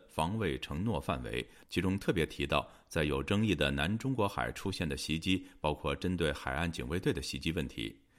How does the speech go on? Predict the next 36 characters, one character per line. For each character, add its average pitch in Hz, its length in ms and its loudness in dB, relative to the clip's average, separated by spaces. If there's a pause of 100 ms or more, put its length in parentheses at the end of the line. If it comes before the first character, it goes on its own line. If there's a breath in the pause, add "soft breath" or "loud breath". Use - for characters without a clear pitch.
(140 soft breath)
对 76 120 2
此， 64 260 -2
中 107 140 -4
国 98 120 -2
外 95 100 0
交 98 160 0
部 101 140 -2
表 55 220 -4
示， - 240 -4 (220 loud breath)
中 123 180 0
方 117 220 2
坚 151 180 0
决 107 120 2
反 64 240 -4
对 76 180 2
任 123 160 0
何 76 140 -4
国 67 180 -4
家 69 220 -2 (180 loud breath)
以 120 140 2
此 - 180 -6
为 69 120 0
借 85 200 2
口 62 320 -6
插 80 220 -2
手 60 280 -6
南 73 200 -2
海 57 140 -8
问 67 180 -2
题。 - 340 -6 (680 soft breath)
据 69 160 -4
路 76 100 0
透 73 140 -4
社 69 140 -4
报 69 180 -2
道， 65 200 -4